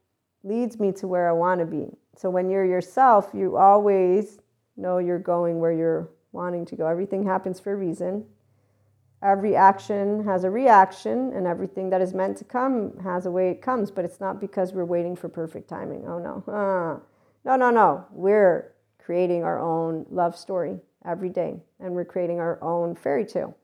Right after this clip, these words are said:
This is the part. Nobody is needed for that fairy tale or that love story. Our manifestation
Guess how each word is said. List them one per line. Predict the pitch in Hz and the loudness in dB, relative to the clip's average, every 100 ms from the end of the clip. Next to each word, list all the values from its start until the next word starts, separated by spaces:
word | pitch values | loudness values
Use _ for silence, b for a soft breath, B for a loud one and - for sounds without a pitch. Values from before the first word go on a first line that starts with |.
| _ _ _ _ _ _ - | _ _ _ _ _ _ -14
This | 202 202 | -14 -8
is | |
the | 190 | -8
part. | 190 269 262 | 2 4 4
Nobody | 180 190 226 220 175 | 2 2 2 2 0
is | - 185 | -2 -4
needed | 185 196 240 208 180 | -2 0 2 2 0
for | - 190 | -2 2
that | 185 180 175 - | 6 6 6 -2
fairy | 233 240 226 | 2 4 4
tale | 220 196 185 185 | 0 2 2 2
or | 180 | 2
that | 175 160 | 2 4
love | 185 185 | 4 2
story. | - 185 165 160 | -2 -4 -2 0
Our | 180 | 0
manifestation | 202 214 226 202 - 190 190 - 165 156 160 | 2 0 -2 -4 -6 -4 -4 -6 -6 -6 -8